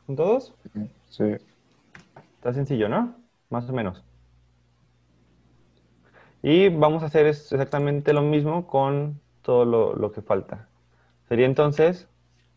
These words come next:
Speaker 1: opción tres.
Speaker 2: Cuatro.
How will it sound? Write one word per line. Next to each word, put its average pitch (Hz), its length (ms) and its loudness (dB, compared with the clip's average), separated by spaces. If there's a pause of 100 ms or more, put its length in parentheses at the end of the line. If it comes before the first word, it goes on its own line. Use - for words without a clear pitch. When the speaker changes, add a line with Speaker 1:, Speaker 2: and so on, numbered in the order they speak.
(560)
Speaker 1:
opción 123 420 -2
tres. 190 420 2 (1500)
Speaker 2:
Cuatro. 101 180 0